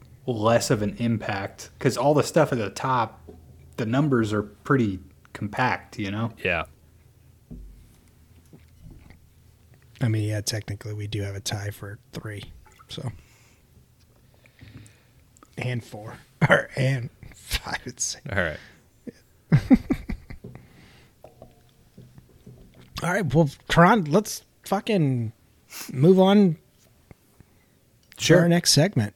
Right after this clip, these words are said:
Speaker 1: Fine. Uh, yeah, I guess our next segment is to wrap this up and be done. <laughs> I, I guess we'll just go ahead and have Bones, uh, roll at this point. I don't know if we need to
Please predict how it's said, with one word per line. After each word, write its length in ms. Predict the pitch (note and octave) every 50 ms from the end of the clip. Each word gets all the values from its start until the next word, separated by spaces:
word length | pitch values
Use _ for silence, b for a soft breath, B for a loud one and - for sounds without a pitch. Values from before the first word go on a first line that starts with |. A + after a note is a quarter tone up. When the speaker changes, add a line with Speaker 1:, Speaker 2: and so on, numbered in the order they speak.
| -
Speaker 1:
Fine. 400 | - - C#3 C#3 C#3 A2+ G2 - - _ - _ _ - -
Uh, 380 | B2 A2+ A2 A2 G#2+ G#2+ G#2 - - - _ _ _ _ _ -
yeah, 440 | C3 C3+ C#3+ B2+ A2 G2+ G2+ G2+ - - C#3+ D#3 - - -
I 80 | C#3+ B2+
guess 200 | A#2+ C#3+ C#3+ C#3+
our 120 | C#3+ C3+ B2+
next 280 | B2 C3 C3+ C3 -
segment 440 | - D3 C#3 C3 C3 C3+ C3 A#2 -
is 200 | C3+ B2+ A#2 -
to 260 | - C3 A#2+ A2+ A2
wrap 380 | A2 A2 A2 B2+ C3 C3 C3 -
this 200 | C3 C3+ C3 -
up 200 | C#3 C#3 C3 C#3
and 120 | C3 C3 C3
be 120 | D3 D3
done. 380 | C3+ C3 A2+ G#2 G#2 G#2+ G#2+ G#2 - E3+ D#3+
<laughs> 1800 | C3+ A2 G2+ - - - - - F#3+ F#3+ - - F3 - - - D#3+ - - - - D3 - - - D3+ - - _ - C3+ - _ _ -
I, 140 | D#3+ D#3 D3 - -
I 100 | C3+ C#3+
guess 220 | D#3 G#3 A3+ - G#3
we'll 100 | D#3 B2
just 300 | A2+ A#2 A#2 - - -
go 160 | - A#2+ A2+
ahead 140 | A2+ A#2 A#2
and 80 | A2+
have 220 | A2 A2 G#2 G2+ G2+
Bones, 420 | A2 G#2+ G#2+ A2 A2+ A2+ G#2+ G2+
uh, 400 | G#2 G2+ G2+ G2 G2 F#2+ F#2+ G2 - -
roll 380 | B2+ A#2 A2 G#2+ A2 A#2 B2 C3
at 100 | B2+ B2+
this 160 | C#3+ C#3+ C#3
point. 340 | - - D3 D3 D3 D3+ - - _ -
I 120 | - - B2
don't 160 | B2 A#2+ A#2
know 140 | B2 A#2+ A#2
if 100 | A2 -
we 100 | A#2 A#2
need 200 | A#2 A2+ A2+ A2
to 180 | A2+ G#2 G2+